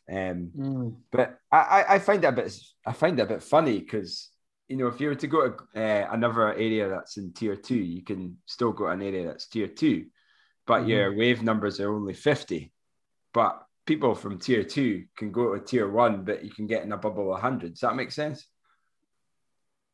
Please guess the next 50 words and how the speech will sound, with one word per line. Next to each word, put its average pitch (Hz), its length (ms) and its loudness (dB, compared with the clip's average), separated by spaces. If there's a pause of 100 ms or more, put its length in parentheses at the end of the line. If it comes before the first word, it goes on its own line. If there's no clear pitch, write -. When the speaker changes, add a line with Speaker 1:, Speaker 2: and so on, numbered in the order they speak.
(520)
Speaker 1:
No. 92 120 -2
Speaker 2:
Uh, 120 100 -2 (680)
no. 139 200 2
Speaker 1:
Anyway, 120 220 2
it 127 60 -4
doesn't, 180 260 6
it 139 140 4
doesn't 143 280 6
matter. 113 360 8
It's 80 200 -8
just, - 280 -2
Speaker 2:
But - 80 8
Speaker 1:
uh, 185 40 10
Speaker 2:
I, 180 380 8
I, 151 220 4
I 151 40 6
believe 165 260 8
Speaker 1:
I 160 40 4
Speaker 2:
you, 147 80 8
Speaker 1:
try 139 120 10
to 147 60 6
Speaker 2:
and 147 100 6
Speaker 1:
get 151 80 4
Speaker 2:
it's, 151 100 -4 (140)
I'm, 151 300 0 (720)
I'm 143 100 0
more 175 200 6
at 165 60 4
the 147 140 4
government. 143 440 2
Uh, 123 340 0
there's 123 140 -6
a 127 40 -2
lot 131 280 0 (160)
that 117 60 -4
I 123 100 0
don't 123 220 -4
actually, 117 480 -6
uh, 110 360 -4
Speaker 1:
Yeah, 123 140 4
<laughs> - 40 4
Speaker 2:
actually - 300 6
Speaker 1:
that's - 280 8
Speaker 2:
agree 120 220 -2
with 113 120 -4
Speaker 1:
true. 120 100 2
Speaker 2:
in 104 60 -2
the 113 80 -8
government. 110 340 -4 (200)
Speaker 1:
But 135 340 6